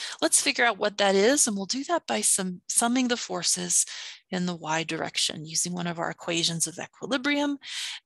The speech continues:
Downward, I have zero point five plus zero point five, that's one.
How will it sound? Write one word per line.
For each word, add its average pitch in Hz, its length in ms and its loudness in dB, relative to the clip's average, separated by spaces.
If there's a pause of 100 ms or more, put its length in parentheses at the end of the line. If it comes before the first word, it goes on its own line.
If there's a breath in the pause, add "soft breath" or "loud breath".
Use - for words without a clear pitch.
Downward, 247 640 2
I - 120 0
have 170 400 -2 (380 loud breath)
zero 175 300 2
point 175 340 -6
five 262 880 4
plus - 300 0
zero 185 260 2
point 175 320 -6
five, 196 360 -2
that's - 300 -2
one. 254 640 2